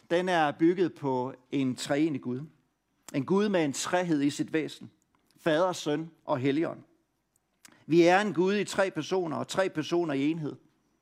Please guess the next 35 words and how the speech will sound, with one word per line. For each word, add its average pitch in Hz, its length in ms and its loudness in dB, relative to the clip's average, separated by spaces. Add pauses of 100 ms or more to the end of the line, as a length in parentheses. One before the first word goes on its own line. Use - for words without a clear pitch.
(680)
Der 185 220 6
kan 190 160 2
vi 185 100 4
for 175 120 0
eksempel 170 340 0
forstå, 185 400 2
at 160 120 2
Gud 180 180 4
ikke 185 240 4
har 180 340 0
kærlighed, 151 560 0
men 143 180 0
han 143 180 2
er 165 120 2
kærlighed. 117 480 -8 (880)
Det 165 120 4
giver 208 160 6
kun 220 240 4
mening, 208 340 6
hvis 170 140 2
der 170 100 2
er 165 60 2
noget 175 220 2
relationelt 160 760 -2 (100)
i 143 60 -4
Guds 151 320 0
væsen. - 340 -10 (440)
Det - 360 -20
var 156 60 4
derfor 190 280 4
kirkefaderen 185 640 4
Augustin, 175 480 2
han 156 140 2
sagde, 165 320 2
at - 160 -10